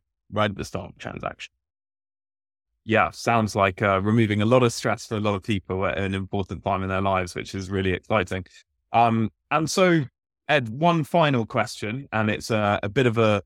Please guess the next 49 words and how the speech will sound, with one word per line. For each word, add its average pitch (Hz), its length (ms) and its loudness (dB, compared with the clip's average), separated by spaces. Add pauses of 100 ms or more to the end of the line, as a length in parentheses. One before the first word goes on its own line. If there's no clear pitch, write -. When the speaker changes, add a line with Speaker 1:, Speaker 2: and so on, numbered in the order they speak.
(180)
Speaker 2:
sort 123 160 -2
of 113 80 -2
watered 147 340 0
down 117 260 2
version 110 380 2
of 104 100 -2
our 104 140 2
dinner 110 260 -2
party 107 320 -4
guest 101 320 -2
game 98 240 -2
from 98 200 -6
our 95 100 -2
main 98 300 0
episodes. 95 640 -4
But 104 180 0 (240)
if 127 100 0
you 165 120 2
could 175 200 2
add 139 260 2
one 123 300 2
advisor 104 760 0
to - 160 -12
the 101 80 -2
Orbital 101 400 -4
Witness 98 280 -2
team, 92 380 -2
it - 460 -18
could 117 80 -2
be 113 160 0
absolutely 113 720 0
anyone, 95 420 -4
who 127 220 0
would 107 160 -2
that - 160 0
be? 92 200 -4 (1160)
Speaker 1:
Can 107 140 -2
I 104 40 2
have 104 240 -2
two? 101 460 0
I've 101 100 -2
been 104 140 0
thinking 107 320 0
long, 98 260 -2
long 98 200 -2
and 95 100 -4
hard 92 140 -2
about - 260 -8
this. - 400 -12